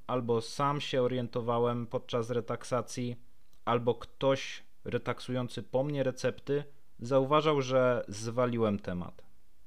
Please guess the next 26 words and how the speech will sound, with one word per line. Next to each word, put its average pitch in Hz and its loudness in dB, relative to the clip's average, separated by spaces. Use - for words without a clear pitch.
W 101 -8
dzisiejszej 220 2
dobie 151 2
e-recept 127 0
dużo 143 -2
trudniej 127 0
o 90 0
pomyłkę. 95 -2
System 190 -2
sam 143 2
krzyczy, 123 0
gdy 120 0
skanujemy 131 0
niewłaściwy 117 0
lek. 90 -6
Oczywiście 202 0
w - -14
pędzie 214 0
codziennego 151 0
hardkoru 139 0
w - -12
pracy 110 4
możemy 170 0
szybko 170 2
przeklikać 123 -2
ostrzeżenia, 113 0